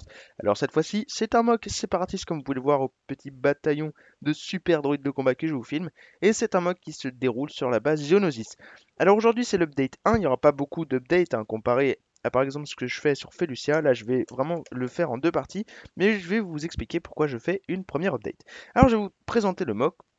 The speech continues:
pour commencer, et ensuite on parlera du, euh, de cette update et de l'update deux.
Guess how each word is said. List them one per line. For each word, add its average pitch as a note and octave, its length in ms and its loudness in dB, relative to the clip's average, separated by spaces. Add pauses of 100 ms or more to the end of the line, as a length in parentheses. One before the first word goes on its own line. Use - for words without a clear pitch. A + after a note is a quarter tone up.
(340)
pour B2 140 -4
commencer, C3 420 0
et G#3+ 80 4
ensuite A3 420 -2
on E3 120 -4
parlera D#3+ 480 2 (340)
du, C#3 300 -6 (100)
euh, A#2 320 8
de F3 220 2
cette D#3+ 260 -2
update C#3 440 -2
et F#3 60 2
de C#3+ 100 -6
l'update A#2 500 -2
deux. - 120 -10